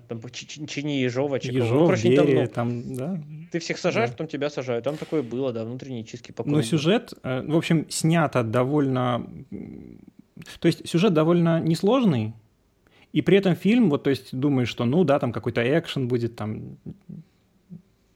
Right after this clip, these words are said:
Speaker 2: там или какие-то там драки будут. Вот нет, фильм на самом деле, э, я бы сказал, по жанру это мистерия, нежели чем какой-то
Speaker 1: Мгм.
Speaker 2: экшен. Э, смотрится довольно легко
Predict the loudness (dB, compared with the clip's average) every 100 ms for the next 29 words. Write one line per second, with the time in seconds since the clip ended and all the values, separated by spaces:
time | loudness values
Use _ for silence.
0 | -20 -20 -18 -16 -14 -14 -12 -14 -8 -4
1 | 0 0 0 -2 -2 -2 -6 0 2 4
2 | 4 4 2 4 4 2 0 0 2 4
3 | 4 2 -2 -20 _ _ _ -20 -14 -10
4 | -6 -6 -8 -10 -12 -16 -18 -20 -12 -4
5 | -4 0 0 2 2 2 2 0 -2 0
6 | 2 2 0 -8 -14 _ _ _ _ _
7 | _ -4 0 2 0 0 -2 0 0 0
8 | -2 -2 -6 -10 -12 -16 -20 -20 -20 -20
9 | -20 -20 _ -12 -6 4 4 4 2 4
10 | 6 4 4 0 0 0 0